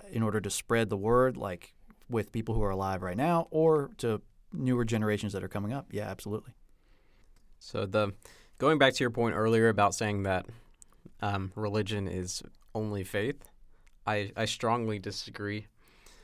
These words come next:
Speaker 2: Uh, the First Vatican Council in the eighteen seventies, uh, declared that belief in God could be accomplished through reas-, through reason alone, but that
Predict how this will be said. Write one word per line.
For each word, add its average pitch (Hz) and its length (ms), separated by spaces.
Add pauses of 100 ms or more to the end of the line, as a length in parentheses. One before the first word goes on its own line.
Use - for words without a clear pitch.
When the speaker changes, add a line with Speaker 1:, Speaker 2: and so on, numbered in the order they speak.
(520)
Speaker 2:
Uh, 101 360 (280)
the 113 160
First 131 320
Vatican 113 320
Council 107 380
in 101 80
the 95 80
eighteen 92 300
seventies, 95 680 (480)
uh, 98 240
declared 107 540
that 104 140
belief 98 280
in 98 80
God 92 240
could 117 240
be 113 120
accomplished 101 600
through 98 160
reas-, 101 260 (260)
through 127 160
reason 113 400
alone, 98 480 (720)
but 107 220
that 98 320